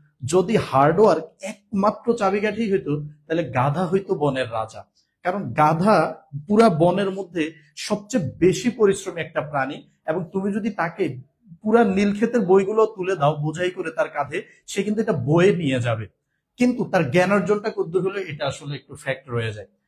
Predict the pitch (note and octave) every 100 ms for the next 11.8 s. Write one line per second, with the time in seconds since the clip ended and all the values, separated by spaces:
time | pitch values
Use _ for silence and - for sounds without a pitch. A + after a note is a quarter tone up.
0 | _ - G#3 A3 A#3 A3 A#3 A3+ A3 A3
1 | A3 F3 B2 - _ - D#3 F3+ A#3 B3
2 | G3 A#3 A#3+ A#3 A3+ _ _ - - -
3 | G3 G#3 G3+ G#3 G3 F3 F#3 F3+ E3 D3+
4 | C3 C3 D3 D#3 G#3 A3 G#3 G3+ G3 F#3+
5 | C3+ C3+ D3 C#3+ C3 - _ _ F3+ G#3
6 | F#3+ - F#3 F#3+ G3 A3 A3+ F#3 D#3 B2
7 | - C3 D#3 E3 F3 F3 F#3 E3+ G#3 A3+
8 | G#3+ F#3+ E3+ D#3+ C3+ B2 D#3 E3+ F#3 F#3
9 | - F#3+ F#3+ - G3+ F3 D#3+ A#2+ - _
10 | - - G3+ G#3+ A#3 G3+ G#3+ G#3+ A3 G#3+
11 | G#3+ A3 G#3+ G#3 A3 G3 D3+